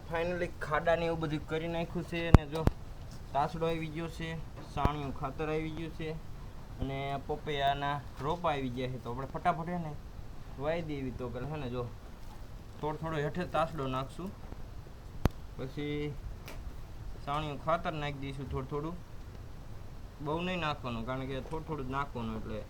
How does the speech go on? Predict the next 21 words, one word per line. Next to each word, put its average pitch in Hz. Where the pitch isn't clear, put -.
નકર 135
પાછું 143
આ 127
મુંડા 156
નહીં 123
ઉપડે 104
આમાં, 101
એટલે 117
ઓછું 156
ઓછું 151
નાખી 156
દેવાનું 160
છે 165
થોડું 165
થોડું. 170
પછી, 135
પછી 120
બે 151
છોડવા 175
લઈ 165
લેવાના 165